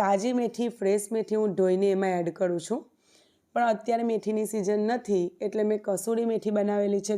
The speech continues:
ઘરમાં જ અને એ મેં અહીં એડ કરી દીધેલી છે આ પોઇન્ટ પર. તો તમે પણ આ રીતે જરૂરથી એડ કરીને બનાવજો, બહુ જ મસ્ત શાક બનીને તૈયાર થશે. હવે એક સીટી આપણે લઈ લઈશું મીડિયમ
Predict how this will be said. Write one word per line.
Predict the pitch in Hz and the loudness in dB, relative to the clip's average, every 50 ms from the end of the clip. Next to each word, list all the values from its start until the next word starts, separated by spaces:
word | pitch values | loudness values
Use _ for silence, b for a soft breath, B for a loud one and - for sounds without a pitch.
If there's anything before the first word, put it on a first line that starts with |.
| 175 | 0
ઘરમાં | 185 185 175 180 180 190 214 214 | 0 0 0 0 0 -2 -2 -4
જ | 208 - _ _ b b b b b b b b b b - | -6 -10 _ _ b b b b b b b b b b -6
અને | - 214 214 214 214 226 | -4 0 0 2 2 2
એ | 233 233 | 2 2
મેં | 214 208 196 196 202 208 214 208 | 2 2 4 4 2 2 2 2
અહીં | 175 156 170 196 214 247 - _ - - 185 180 | 0 0 0 0 0 -2 -6 _ -8 -4 -2 0
એડ | 175 185 180 - | 0 0 0 0
કરી | 202 196 202 190 | 2 2 2 2
દીધેલી | 196 185 165 196 196 202 196 - | 0 0 0 0 0 0 -2 -2
છે | 214 208 | -2 -2
આ | 202 202 - | -2 -2 -2
પોઇન્ટ | 202 196 190 185 185 - - | 0 0 0 0 -2 -4 -6
પર. | 220 247 277 - _ _ b b b b b b b b | -6 -6 -6 -10 _ _ b b b b b b b b
તો | - 226 214 - | -8 -6 0 2
તમે | 220 208 214 220 | 2 2 2 0
પણ | 214 233 233 226 226 | 0 -2 -2 0 0
આ | 220 | 0
રીતે | 220 208 214 226 202 165 | 0 0 0 -2 0 2
જરૂરથી | 196 190 185 202 196 202 226 220 202 | 2 2 2 0 -2 0 -2 0 0
એડ | 196 185 185 | 0 0 -2
કરીને | - - 196 190 196 202 | 0 0 0 2 2 2
બનાવજો, | 196 196 185 190 190 190 185 175 214 202 180 | 0 0 0 0 0 0 0 0 0 0 0
બહુ | 180 175 170 156 156 196 202 | 0 0 0 0 0 0 0
જ | 190 196 | 0 0
મસ્ત | 190 185 185 196 185 190 - 214 - _ _ - - - | -2 0 0 0 -2 -4 -8 -14 -14 _ _ -20 -16 -8
શાક | - 180 185 180 - | -6 -6 -6 -6 -4
બનીને | 196 175 175 170 170 180 233 269 - | -4 -2 -2 0 -2 -2 -4 -4 -2
તૈયાર | - 202 190 180 170 165 160 - | 0 2 2 2 0 -4 -10 -12
થશે. | 175 165 - - 180 180 160 160 B B B B B B B B B B - | -12 -12 -8 -8 -8 -8 -8 -12 B B B B B B B B B B -2
હવે | - 220 226 240 240 240 240 - - 247 | -2 2 2 2 2 0 0 0 0 0
એક | 269 262 - | 0 0 -2
સીટી | - 240 196 - 214 196 | -2 -2 -2 2 2 2
આપણે | 190 190 196 202 | 2 4 2 2
લઈ | 202 190 185 185 | 4 4 4 4
લઈશું | 180 180 175 170 - 208 202 | 4 2 0 0 0 0 2
મીડિયમ | 190 180 165 180 175 175 | 2 2 2 2 0 0